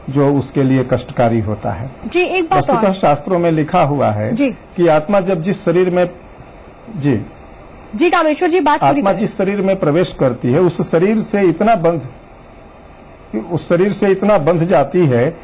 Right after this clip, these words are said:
Speaker 1: कि उस, अन्य सारी चीजें उसकी विस्मृत हो जाती हैं।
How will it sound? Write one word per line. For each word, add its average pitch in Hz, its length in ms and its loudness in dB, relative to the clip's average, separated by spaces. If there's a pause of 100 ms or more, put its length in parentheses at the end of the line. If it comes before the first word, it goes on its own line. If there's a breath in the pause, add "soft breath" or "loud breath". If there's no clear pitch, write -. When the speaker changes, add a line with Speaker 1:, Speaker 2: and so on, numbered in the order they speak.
(240 loud breath)
Speaker 1:
कि 180 60 0
उस, 170 180 0 (200)
अन्य 190 220 2
सारी 190 300 0
चीजें 202 300 0
उसकी 208 360 -2
विस्मृत 180 540 0
हो 135 100 0
जाती 113 320 -2
हैं। 120 260 -8